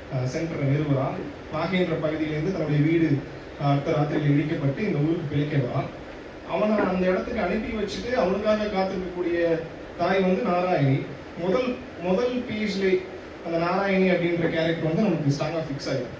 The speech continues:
ஆனா இந்த நாவல்ல வினயன், ஆஹ், வெற்றி பெறக்கூடிய தருணங்கள், அவன் வந்து முன்னேறக்கூடிய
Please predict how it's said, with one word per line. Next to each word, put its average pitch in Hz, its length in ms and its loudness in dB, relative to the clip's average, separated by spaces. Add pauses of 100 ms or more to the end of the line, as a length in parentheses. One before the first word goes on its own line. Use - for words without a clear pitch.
(540)
ஆனா 226 160 -2
இந்த 214 140 0
நாவல்ல 247 520 2
வினயன், 262 400 2 (240)
ஆஹ், 180 360 6
வெற்றி 190 240 2
பெறக்கூடிய 196 440 2
தருணங்கள், 165 520 2 (240)
அவன் 165 180 -2
வந்து 190 200 0
முன்னேறக்கூடிய 190 580 2